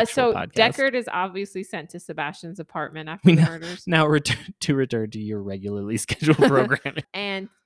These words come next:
Speaker 2: Pris ambushes him.
Speaker 1: Yeah, she, like, pretends to be one of Sebastian's toys, but obviously
Speaker 2: <laughs>
Speaker 1: Deckard, like, knows what she looks like. He's seen her.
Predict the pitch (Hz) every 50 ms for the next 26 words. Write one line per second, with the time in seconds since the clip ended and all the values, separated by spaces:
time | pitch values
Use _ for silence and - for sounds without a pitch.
0 | _ _ _ - - 208 202 - - - - 190 175 170 165 175 - - 175 165
1 | - - 190 156 156 156 156 156 190 _ _ _ _ _ _ _ _ _ _ _
2 | - 113 104 95 - - 123 117 117 - - 139 131 - - 110 107 - - 107
3 | 98 104 101 98 98 95 95 95 - - - 101 - 85 85 90 - - - 101
4 | 95 92 90 - - - - _ _ _ _ _ _ _ - - - - - 98
5 | 90 90 98 117 135 143 - - - _ _ _ _ _ _ _ - 107 95 92
6 | 101 104 104 104 110 104 98 95 98 92 - - 101 92 90 90 87 _ - 90
7 | 87 87 - - 85 - - 87 76 87 - - - 85 90 98 - - - -
8 | - - - - - - - - - -